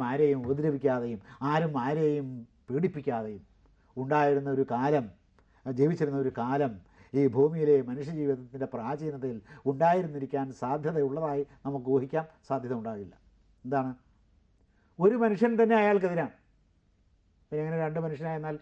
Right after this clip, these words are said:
എതിരല്ലാതിരിക്കുന്നത്? നിങ്ങളിപ്പോൾ വിചാരിക്കുന്നതല്ല പിന്നെ വിചാരിക്കും. ഇപ്പോൾ വേണ്ടെന്ന് വിചാരിച്ചിട്ട് പിന്നെ വേണമെന്ന് വിചാരിക്കും.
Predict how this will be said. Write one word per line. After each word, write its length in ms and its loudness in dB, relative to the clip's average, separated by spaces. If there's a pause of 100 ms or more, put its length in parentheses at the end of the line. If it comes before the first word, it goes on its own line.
(180)
എതിരല്ലാതിരിക്കുന്നത്? 760 0 (260)
നിങ്ങളിപ്പോൾ 380 2
വിചാരിക്കുന്നതല്ല 520 2
പിന്നെ 200 -2
വിചാരിക്കും. 320 -6 (1800)
ഇപ്പോൾ 180 4
വേണ്ടെന്ന് 300 2
വിചാരിച്ചിട്ട് 340 0
പിന്നെ 160 -2
വേണമെന്ന് 240 -2
വിചാരിക്കും. 280 -4